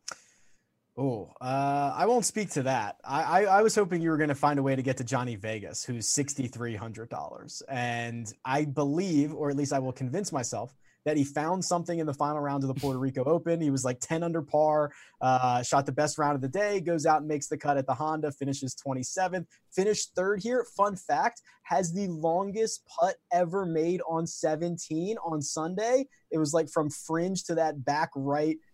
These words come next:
uh, Sunday pin location. So they'll show that this week. Don't worry.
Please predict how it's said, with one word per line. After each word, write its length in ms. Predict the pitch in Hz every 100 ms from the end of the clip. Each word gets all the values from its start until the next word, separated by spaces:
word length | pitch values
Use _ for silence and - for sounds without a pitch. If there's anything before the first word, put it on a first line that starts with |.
| _ -
uh, 220 | 139 139
Sunday 440 | - 160 156 156
pin 280 | 147 156 160
location. 480 | 180 180 202 214 262
So 200 | - 139
they'll 120 | 151
show 220 | 185 190 143
that 200 | 120 -
this 160 | -
week. 160 | 110 110
Don't 100 | 151
worry. 200 | 127 110